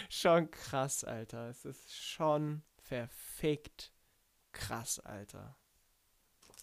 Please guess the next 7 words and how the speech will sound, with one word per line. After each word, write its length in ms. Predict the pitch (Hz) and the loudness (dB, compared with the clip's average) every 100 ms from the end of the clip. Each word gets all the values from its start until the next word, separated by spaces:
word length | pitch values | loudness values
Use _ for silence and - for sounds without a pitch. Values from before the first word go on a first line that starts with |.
| _ - - _ _ - _ - - _ _ - _ _ - _ - - _ _ _ _ _ _ _ _ - | _ -20 -20 _ _ -20 _ -20 -20 _ _ -20 _ _ -20 _ -20 -20 _ _ _ _ _ _ _ _ -6
Dieses 280 | 139 127 - | -4 -4 -6
Grillen 400 | 139 165 190 196 | 4 8 8 8
ist 140 | 160 | 4
auch 180 | - 147 | 2 2
immer 200 | 156 156 | 4 4
nice 520 | 139 127 117 123 - | 4 0 0 0 0
gewesen, 640 | 123 107 107 113 127 147 | -2 -6 -6 -4 -4 -4